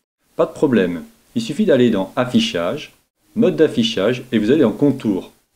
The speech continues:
Et automatiquement, vous pouvez cliquer sur celui qui a été, euh, précédemment caché. Ensuite, ce qu'on veut faire, c'est revenir en mode normal. Donc on va dans Affichage,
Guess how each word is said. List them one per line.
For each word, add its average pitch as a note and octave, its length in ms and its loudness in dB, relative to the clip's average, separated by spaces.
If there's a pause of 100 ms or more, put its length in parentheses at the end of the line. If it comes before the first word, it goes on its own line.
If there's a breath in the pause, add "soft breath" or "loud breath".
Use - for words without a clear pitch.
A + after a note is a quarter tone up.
(120)
Et G#2 160 -12
automatiquement, E3+ 680 0
vous D#3 120 -2
pouvez A#2 260 4
cliquer D#3 480 0 (360 loud breath)
sur A#2 120 -4
celui B2+ 320 0
qui B2+ 80 0
a - 20 6
été, C#3 380 2
euh, G2 100 2
précédemment C#3+ 520 2
caché. E2+ 400 -4 (1000)
Ensuite, A#3 260 0
ce - 40 -10
qu'on E3+ 100 2
veut D3 160 4
faire, G#3 260 2
c'est - 200 2
revenir C#3 440 2
en B2+ 60 0
mode C#3+ 180 2
normal. A2 420 2
Donc D#2 200 -10
on - 20 0
va F2+ 60 0
dans F2 240 -4
Affichage, E3 680 -4